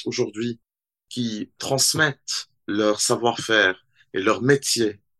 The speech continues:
leur métier parce que c'est un métier, euh, et leur code de métier à d'autres femmes ou d'autres, euh, mecs, la transmission orale va s'arrêter un moment et il y aurait des hommes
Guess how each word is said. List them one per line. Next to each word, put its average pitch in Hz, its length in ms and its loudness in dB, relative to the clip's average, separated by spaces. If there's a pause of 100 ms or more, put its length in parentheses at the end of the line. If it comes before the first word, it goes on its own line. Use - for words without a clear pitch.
(240)
leur 92 160 -6
métier 139 360 2
parce 135 160 0
que - 80 -2
c'est 123 80 0
un 107 80 -4
métier, 120 520 -2 (440)
euh, 101 300 2
et 110 60 2
leur 113 240 0
code 123 260 4
de 127 120 6
métier 120 520 2
à - 120 -4
d'autres 139 280 2
femmes 120 480 0
ou 90 420 -6
d'autres, - 460 -4
euh, 80 880 -6
mecs, 185 400 -2
la - 420 0
transmission 139 580 0
orale 151 240 4
va 131 120 0
s'arrêter 113 460 0
un 202 100 -2
moment 127 420 -4 (720)
et 160 360 6
il 131 120 -8
y 131 60 2
aurait 139 240 6
des 127 300 6
hommes 95 420 2